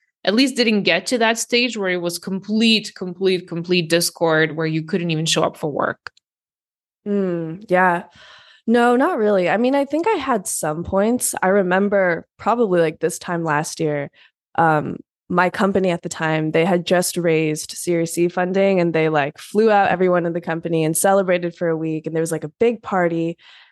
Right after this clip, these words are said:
Speaker 2: And I remember I attended that party, and it was really fun. We did everything. And the next day I came home, logged on to work, and I just cried the entire day. And I
Speaker 1: Mm.
Speaker 2: literally just laid on my floor and just cried and cried and cried and cried.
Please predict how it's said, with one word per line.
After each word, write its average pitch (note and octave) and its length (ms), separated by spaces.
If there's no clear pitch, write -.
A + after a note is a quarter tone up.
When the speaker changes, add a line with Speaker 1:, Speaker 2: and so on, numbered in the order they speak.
Speaker 2:
And G3 100
I G#3 80
remember G3+ 640
I D3+ 140
attended G#3+ 420
that F3+ 200
party, E3+ 680
and D#3+ 120
it D3 60
was - 180
really G3+ 240
fun. E3 300
We E3 100
did F3 180
everything. D#3+ 520
And G3+ 120
the G#3 60
next B3+ 300
day A3+ 140
I E3+ 60
came G3 240
home, E3 420
logged E3 360
on E3+ 140
to E3+ 100
work, D#3+ 440
and F3 80
I F3 80
just E3 280
cried F3 680
the F3 160
entire D3+ 520
day. - 340
And F3+ 120
I F3+ 120
Speaker 1:
Mm. F3 80
Speaker 2:
literally F#3+ 420
just F3+ 220
laid D#3 360
on F#3 160
my G3 140
floor E3 500
and F3 180
just - 260
cried E3+ 760
and D#3+ 140
cried D#3 280
and D#3 100
cried D3+ 240
and D3+ 100
cried. C#3 460